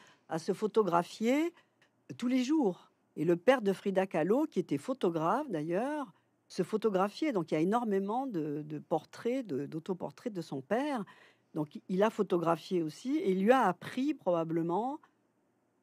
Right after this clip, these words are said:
à, à, à, à savoir se, se comporter, euh,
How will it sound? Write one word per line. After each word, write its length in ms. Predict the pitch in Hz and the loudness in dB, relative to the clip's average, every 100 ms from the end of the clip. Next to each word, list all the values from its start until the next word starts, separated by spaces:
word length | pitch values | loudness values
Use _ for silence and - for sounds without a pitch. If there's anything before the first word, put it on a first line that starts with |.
| _ - | _ -6
à, 720 | 135 120 117 131 135 135 - _ _ _ _ _ _ _ _ _ _ _ - - | -4 -4 -6 -10 -14 -18 -20 _ _ _ _ _ _ _ _ _ _ _ -18 -12
à, 100 | 135 | -10
à, 460 | - 120 - 117 | -8 -10 -8 -10
à 60 | 117 | -10
savoir 580 | - 143 147 160 196 190 | -8 -6 -2 0 0 -4
se, 180 | - 123 | -12 -14
se 160 | - | -16
comporter, 760 | 123 156 151 151 - 214 202 175 | -12 -10 -8 -8 -8 -4 -4 -4
euh, 520 | 143 143 147 143 | -6 -10 -12 -14